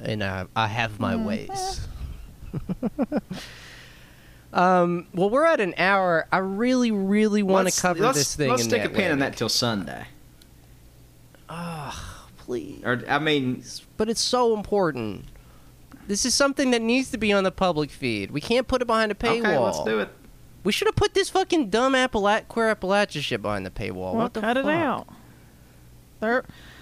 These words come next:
Speaker 2: cut it out. There was an easy,
Speaker 1: <laughs>
Speaker 2: there was a plenty of pause before we started this.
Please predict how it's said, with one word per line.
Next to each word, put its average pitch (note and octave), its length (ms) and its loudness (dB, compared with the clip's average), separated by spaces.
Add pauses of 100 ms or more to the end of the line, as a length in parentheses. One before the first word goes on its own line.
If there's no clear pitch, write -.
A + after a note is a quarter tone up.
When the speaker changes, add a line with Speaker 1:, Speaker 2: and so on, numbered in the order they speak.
(260)
Speaker 2:
cut C#4+ 240 4
it F4+ 80 0
out. A4 400 4
There C4+ 140 4
was F4+ 220 2
an B3+ 240 2
easy, C#4 920 0 (300)
Speaker 1:
<laughs> - 300 -6
Speaker 2:
there B3 180 2
was D4+ 220 0
a G#3+ 500 2 (120)
plenty C4 320 2
of A#3+ 100 -2
pause G#3 440 2
before G3+ 280 -2
we G3 100 0
started F#3+ 400 0
this. - 460 -10